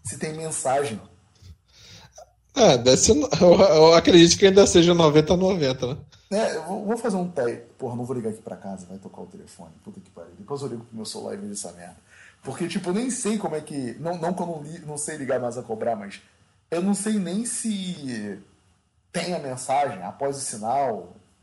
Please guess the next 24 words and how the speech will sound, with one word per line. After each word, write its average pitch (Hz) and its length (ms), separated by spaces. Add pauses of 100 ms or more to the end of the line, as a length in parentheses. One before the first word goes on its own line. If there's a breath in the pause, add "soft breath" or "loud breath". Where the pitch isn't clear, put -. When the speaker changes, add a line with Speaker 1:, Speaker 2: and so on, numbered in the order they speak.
(280)
Speaker 1:
é, 90 320 (360)
fale, 107 420
fale 107 240
seu 104 180
nome, 104 340
tele-, 104 200 (120)
a 101 100
cidade 98 460
que - 60
está 87 180
falando", 95 380
eu 98 80
não 95 100
lembro 101 160
como 95 160
é - 20
que - 120
é 104 40
a - 20
mensagem. 98 180
Speaker 2:
Alguma 110 220
coisa 113 160
assim, 110 280
né? 110 160